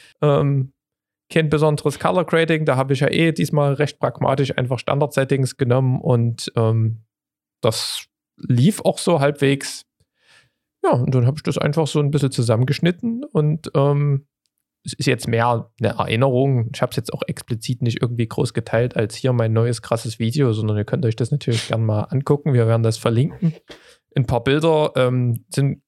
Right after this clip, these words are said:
ja, also es ist auch eine schöne, so ein bisschen ein schöner Abschnitt, um zu sehen, okay, das war noch die alte Sony.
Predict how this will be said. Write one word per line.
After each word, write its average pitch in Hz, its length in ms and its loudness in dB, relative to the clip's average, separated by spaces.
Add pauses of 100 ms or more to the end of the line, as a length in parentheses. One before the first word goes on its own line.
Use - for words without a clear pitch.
(520)
ja, 110 320 0 (100)
also 127 180 0
es - 180 -8 (400)
ist 156 220 0
auch 147 120 0
eine 165 140 2
schöne, 180 420 0 (200)
so 143 160 -2
ein 127 60 0
bisschen 147 300 2
ein 120 60 0
schöner 147 420 0
Abschnitt, 160 460 -2
um 139 200 0
zu - 160 -2
sehen, 135 560 2
okay, 135 320 0
das 139 200 -6
war 123 100 2
noch 120 120 0
die - 160 -6
alte 120 280 2
Sony. 175 580 4